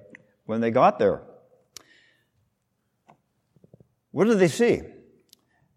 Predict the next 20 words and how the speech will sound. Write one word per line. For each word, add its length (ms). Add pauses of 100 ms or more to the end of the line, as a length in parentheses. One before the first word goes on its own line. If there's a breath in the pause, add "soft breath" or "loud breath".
They 100
saw 240
nothing 340
that 80
gave 280
any 400
evidence 640 (120)
of 120
the 80
birth 440 (320)
of 100
a 80
baby 580
in 140
Bethlehem. 420
Now, 80
Bethlehem 380
was 100
only 280
a 140